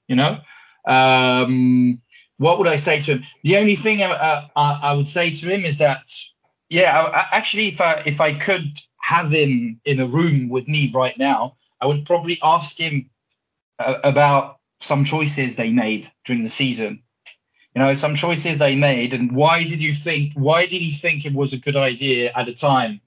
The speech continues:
Uh, and when actually everyone could see that it wouldn't work out.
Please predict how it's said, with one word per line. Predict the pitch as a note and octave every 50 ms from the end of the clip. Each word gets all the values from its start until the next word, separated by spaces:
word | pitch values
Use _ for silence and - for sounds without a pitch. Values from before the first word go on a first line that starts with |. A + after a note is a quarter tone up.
| _ -
Uh, | A#2+ A#2 A#2+ A2+ A2 - _ _ -
and | - C3 B2 B2 B2 B2+ B2
when | A#2+ C3 C3 C#3
actually | C#3+ D3 - - D3+ D3+ D3+
everyone | D#3 D#3+ F#3 F#3+ F#3+ F3+ F3 E3 C#3+
could | D3+ D3 D3
see | - - F3+ F3 D#3+
that | C#3+ C#3+ B2+ - - _ _ _ _ _ _ -
it | E3
wouldn't | D#3 E3 D3+ D3 C#3
work | C3+ C#3+ C#3 C3+ -
out. | E3+ C#3+ A#2+ -